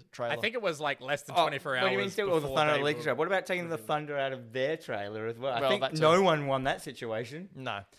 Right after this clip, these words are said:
Speaker 3: Um, so what, what is the opinion of it? What, what is everyone thinking?
Speaker 1: All
Speaker 3: Uh,
Speaker 1: very positive.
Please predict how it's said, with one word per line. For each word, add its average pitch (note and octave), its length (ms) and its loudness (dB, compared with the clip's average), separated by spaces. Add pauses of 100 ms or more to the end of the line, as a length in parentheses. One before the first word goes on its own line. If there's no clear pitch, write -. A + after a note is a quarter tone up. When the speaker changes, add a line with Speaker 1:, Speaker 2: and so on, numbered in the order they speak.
(120)
Speaker 3:
Um, D#3+ 260 4
so E3+ 220 4
what, F3 380 4
what F3 180 2
is D#3 80 -6
the D#3+ 100 0
opinion E3 360 -4
of G#2 140 -2
it? G2+ 80 -4
What, C#3 240 -2
what C#3+ 160 -2
is D3 160 -4
everyone C3+ 360 -2
thinking? B2 400 -8
Speaker 1:
All C3+ 180 -4
Speaker 3:
Uh, C3 60 6
Speaker 1:
very D3 200 2
positive. C#3+ 400 -2